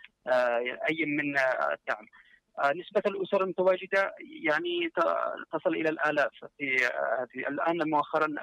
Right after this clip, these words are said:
أعلنت ال-، ال-، السلطات المحلية بالم-،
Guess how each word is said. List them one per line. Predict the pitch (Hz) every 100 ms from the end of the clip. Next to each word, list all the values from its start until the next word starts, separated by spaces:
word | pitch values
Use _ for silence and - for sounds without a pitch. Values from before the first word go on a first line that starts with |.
| - - 135
أعلنت | 139 151 143
ال-، | 139 123 - - - -
ال-، | 67 - - - - - -
السلطات | - 143 151 147
المحلية | 127 120 127 135
بالم-، | 123 120